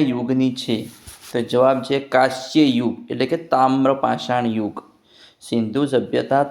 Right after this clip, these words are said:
કાંસ્ય યુગ એટલે કે તામ્રપાષાણ યુગની છે. નેક્સ્ટ પ્રશ્ન, સિંધુ સભ્યતાને બીજા કયા નામથી ઓળખવામાં આવે છે? તો ઝડપ-, જવાબ છે હડપ્પીય સભ્યતા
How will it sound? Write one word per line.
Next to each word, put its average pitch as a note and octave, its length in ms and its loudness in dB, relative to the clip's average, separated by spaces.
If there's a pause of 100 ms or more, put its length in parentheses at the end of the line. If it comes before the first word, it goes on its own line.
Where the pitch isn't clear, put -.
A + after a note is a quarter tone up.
(160)
કાંસ્ય B2+ 420 -2
યુગ B2 280 -4
એટલે A#2+ 180 -8
કે C#3 160 -4
તામ્રપાષાણ B2+ 840 -2
યુગની A2 380 -6 (300)
છે. - 180 -14 (680)
નેક્સ્ટ A#2 340 -4
પ્રશ્ન, - 260 -18 (680)
સિંધુ B2+ 480 2
સભ્યતાને D#3 680 4
બીજા C#3+ 320 2
કયા D#3 280 2
નામથી D3 380 2
ઓળખવામાં C3+ 680 2
આવે A#2+ 200 2
છે? A#2+ 280 -2 (640)
તો - 60 -6
ઝડપ-, A#2+ 680 -4
જવાબ A#2+ 320 2
છે C#3+ 160 0 (380)
હડપ્પીય D#3 520 4
સભ્યતા C3 580 0